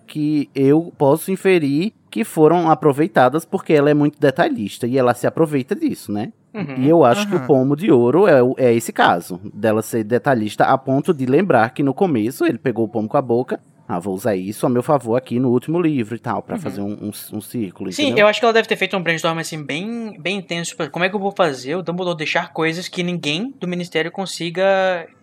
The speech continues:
Speaker 2: identificar, né?
Speaker 1: Abrir,
Speaker 2: Exatamente, eu
Speaker 1: identificar,
Speaker 2: abri e
Speaker 1: só o
Speaker 2: tudo mais.
Speaker 1: Harry,
Speaker 2: Aí eu
Speaker 1: né?
Speaker 2: acho que seria, acho que, porra, ela deve ter vindo assim, caramba, se foi uma coisa que ela pensou depois, ela viu esse,
Speaker 1: Ela
Speaker 2: esse
Speaker 1: teve
Speaker 2: aforismo
Speaker 1: que
Speaker 2: assim,
Speaker 1: fazer um
Speaker 2: "Porra,
Speaker 1: podcast
Speaker 2: perfeito isso."
Speaker 1: analisando capítulo a capítulo a obra dela mesma, entendeu?
Speaker 2: Uhum.
Speaker 1: Pra ela mesma saber o que que
Speaker 2: Exatamente.
Speaker 1: tinha em cada,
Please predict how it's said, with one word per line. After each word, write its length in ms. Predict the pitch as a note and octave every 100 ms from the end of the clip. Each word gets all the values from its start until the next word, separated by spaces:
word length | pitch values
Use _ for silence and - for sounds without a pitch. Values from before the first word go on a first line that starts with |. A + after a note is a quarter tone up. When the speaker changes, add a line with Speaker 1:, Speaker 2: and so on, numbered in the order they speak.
| _
Speaker 2:
identificar, 580 | D#3 E3 - - A#2 A#2+
né? 100 | B2
Speaker 1:
Abrir, 540 | - G2 G#2 G2+ F#2+ D#3+
Speaker 2:
Exatamente, 400 | D#3 G3+ E3+ D#3
eu 60 |
Speaker 1:
identificar, 20 | F3
Speaker 2:
abri 220 | D3 D#3
e 20 |
Speaker 1:
só 80 | E3+
o 40 |
Speaker 2:
tudo 100 | A3
mais. 240 | G#3 D3 D3
Speaker 1:
Harry, 80 |
Speaker 2:
Aí 60 | D3
eu 20 |
Speaker 1:
né? 40 | E3
Speaker 2:
acho 80 | F3+
que 60 |
seria, 200 | - G#3 G#3+
acho 280 | - D#3+ -
que, 120 | G3
porra, 320 | - _ F3
ela 100 | D#3+
deve 160 | D#3 D#3+
ter 120 | E3+
vindo 160 | E3 E3
assim, 300 | F3+ D#3+ - - - _
caramba, 320 | - F#3 D3+
se 160 | - B3
foi 100 | A#3
uma 140 | G#3+
coisa 180 | A3 G3+
que 60 | G3+
ela 80 | G3+
pensou 240 | G3 G3
depois, 340 | G#3+ D3 C3
ela 140 | C3 C3
viu 180 | D3 E3
esse, 360 | - F3 D3
Speaker 1:
Ela 260 | C#3+ E3 G3 F3
Speaker 2:
esse 120 | F#3
Speaker 1:
teve 100 | F#3
Speaker 2:
aforismo 220 | G#3 F#3
Speaker 1:
que 40 | G3+
Speaker 2:
assim, 100 | G#3
Speaker 1:
fazer 180 | E3 F3
um 20 |
Speaker 2:
"Porra, 140 | G3
Speaker 1:
podcast 340 | E3+ F3 - D3+
Speaker 2:
perfeito 180 | D#3 F#3
isso." 80 | F#3
Speaker 1:
analisando 640 | D#3 D#3+ E3+ D3 C#3+ E3+ F3
capítulo 540 | F#3 D#3+ D#3+ F3+ E4
a 40 | -
capítulo 540 | F#3 - B2+ C#3+ F3+
a 40 | C3
obra 260 | C3 D#3+ -
dela 280 | A2+ C3+ F3+
mesma, 460 | D#4 A#2+ D3 A#2+ G2+
entendeu? 380 | - - F3
Speaker 2:
Uhum. 100 | C#3+
Speaker 1:
Pra 160 | C#3 C3
ela 240 | A#2+ C3 C3
mesma 400 | C3 C#3 F3+ F3+
saber 340 | D3+ E3 C3
o 40 | C3+
que 100 | C#3+
que 140 | D#3+
Speaker 2:
Exatamente. 520 | D3 C3 F3 C4 -
Speaker 1:
tinha 200 | C3 C3
em 60 | D3+
cada, 440 | C#3+ C3+ C3+ D#3